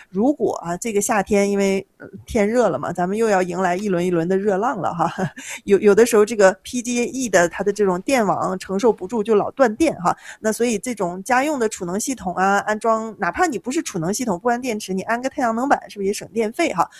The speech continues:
不少听众朋友确实有这种需求或者兴趣的话呢，呃，你可以考虑联系一下这个 Soliva 太阳能公司哈，看看他们，呃，为什么能够提供这么好的百分之二十的这种退税服务。那还有呢，就是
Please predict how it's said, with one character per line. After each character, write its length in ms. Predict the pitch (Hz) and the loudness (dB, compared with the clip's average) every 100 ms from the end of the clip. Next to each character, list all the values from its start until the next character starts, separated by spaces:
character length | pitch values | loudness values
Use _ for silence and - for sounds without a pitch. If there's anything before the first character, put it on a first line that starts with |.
| - | -18
不 100 | - | -4
少 200 | 294 175 | 2 4
听 160 | 143 240 | 4 0
众 100 | 240 | 0
朋 100 | 220 | 2
友 80 | 208 | 0
确 160 | 311 | 0
实 120 | 262 226 | 0 0
有 80 | |
这 120 | 160 208 | -2 -2
种 160 | 180 | -4
需 240 | - - 262 | -6 -8 -6
求 200 | 185 180 | -4 -4
或 120 | 196 | -4
者 80 | - | -4
兴 300 | - - 226 | -4 -4 -6
趣 140 | 185 | -8
的 100 | 156 | -6
话 160 | 180 160 | -2 -2
呢， 160 | - - - _ | -2 -8 -20 _
呃， 240 | - 185 180 | 0 0 2
你 140 | 190 | -2
可 180 | - 226 | 0 0
以 180 | 269 190 | 2 -2
考 220 | - 143 | -4 -4
虑 160 | 196 196 | 0 0
联 220 | 185 208 | -2 -2
系 160 | - | 0
一 80 | 294 | 0
下 180 | 196 180 | 0 0
这 80 | 190 | 0
个 60 | |
Soliva 480 | 185 175 180 269 202 | -2 -4 -4 -2 -2
太 120 | - 196 | -2 -4
阳 60 | |
能 140 | 190 202 | -2 -2
公 160 | 233 | -4
司 260 | 254 269 262 | -4 -2 2
哈， 200 | 208 147 - - | 2 0 -6 -10
看 120 | - | -2
看 140 | 214 185 | 0 0
他 180 | - 233 | 2 2
们， 300 | 196 196 202 - | 4 2 -2 -10
呃， 140 | - 180 | 0 2
为 140 | 262 | 2
什 120 | 247 | 2
么 60 | 190 | 2
能 180 | 185 185 | 2 4
够 140 | 202 | 2
提 220 | 196 - | 2 -2
供 160 | 180 220 | -2 -2
这 100 | 285 | -2
么 80 | 262 | -4
好 220 | - 226 | -4 -2
的 100 | 190 | 0
百 140 | 175 | 0
分 120 | 160 190 | -4 -4
之 80 | |
二 220 | 220 269 247 | 2 2 2
十 220 | - 165 | -2 -2
的 100 | 180 | -2
这 140 | 226 | -2
种 260 | 208 170 180 | -2 -4 -4
退 140 | - | -4
税 160 | 240 233 | 0 0
服 180 | 208 165 | 0 0
务。 280 | 247 285 - - - | 4 4 4 -4 -8
那 140 | 208 208 | 0 0
还 180 | 190 | 2
有 180 | 226 202 | 2 2
呢， 140 | 175 180 | 0 -2
就 160 | 208 | -2
是 360 | 202 - 190 175 | -2 0 0 0